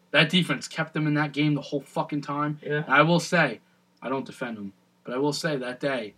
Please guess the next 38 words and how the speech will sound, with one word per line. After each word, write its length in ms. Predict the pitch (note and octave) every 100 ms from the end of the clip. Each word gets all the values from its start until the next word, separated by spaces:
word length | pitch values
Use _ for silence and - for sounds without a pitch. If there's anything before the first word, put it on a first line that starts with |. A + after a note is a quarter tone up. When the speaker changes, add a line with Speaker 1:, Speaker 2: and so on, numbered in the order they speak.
| _ _ _ _ _ -
Speaker 1:
Eli 220 | C#3 C#3+
was 100 | C#3
putting 220 | - D#3+
the 60 | C#3+
ball 220 | B2+ C#3
on 100 | C3
the 60 | B2
money 280 | B2+ A#2+ G#2+
where 140 | A2+
he 80 | A2+
needed 300 | A#2 A#2 G#2
to 60 | -
put 200 | A#2 G#2+
it. 60 |
Speaker 2:
Yeah, 120 | A#3+ F#3
and 80 |
Odell 260 | D#3+ F3 E3+
dropped 320 | E3 D#3+ D3
Speaker 1:
And 0 |
they 120 | C3
Speaker 2:
it. 80 | C3
Speaker 1:
fucking 380 | - A#2+ - G2+
dropped 320 | - - -
it 80 | -
on 140 | F#2+ -
him. 100 | - -
Speaker 2:
Yeah. 80 | E3
Speaker 1:
And 80 | D#3+
I 60 |
will 140 | D#3 D#3+
say, 360 | F#3 D#3 A2+ - _ _ _ _ _ _ _ _
Eli 200 | G3 G3
looked 160 | F#3+ F3
like 120 | E3+
he 100 | F3
came 200 | E3+ E3+
to 80 | D#3
play. 420 | - A3 C4+ D4